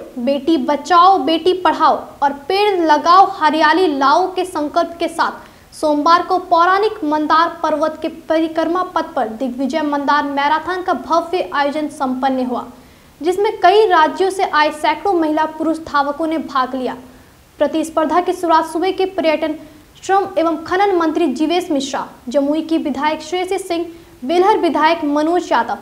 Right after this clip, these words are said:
अमरपुर विधायक जयंत राज एवं पूर्व सांसद पुतुल कुमारी ने गुब्बारा उड़ा और धावकों की हरी झंडी दिखाकर की। पुरुष प्रतिभागियों को मंदार पर्वत परिक्रमा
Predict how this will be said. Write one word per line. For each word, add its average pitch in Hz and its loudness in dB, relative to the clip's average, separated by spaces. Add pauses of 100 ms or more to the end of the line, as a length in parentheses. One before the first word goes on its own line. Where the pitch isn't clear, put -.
(140)
अमरपुर 285 -2
विधायक 277 -2
जयंत 349 -4
राज 277 0 (400)
एवं 370 2
पूर्व 415 2
सांसद 339 0
पुतुल 330 -2
कुमारी 285 0
ने 285 0
गुब्बारा 302 0 (200)
उड़ा 330 0 (300)
और 277 2 (180)
धावकों 302 -2
की 359 -2
हरी 294 -6
झंडी 269 -2
दिखाकर 254 -8
की। - -18 (180)
पुरुष 453 8 (180)
प्रतिभागियों 349 4
को 427 2
मंदार 311 4 (100)
पर्वत 330 2
परिक्रमा 330 0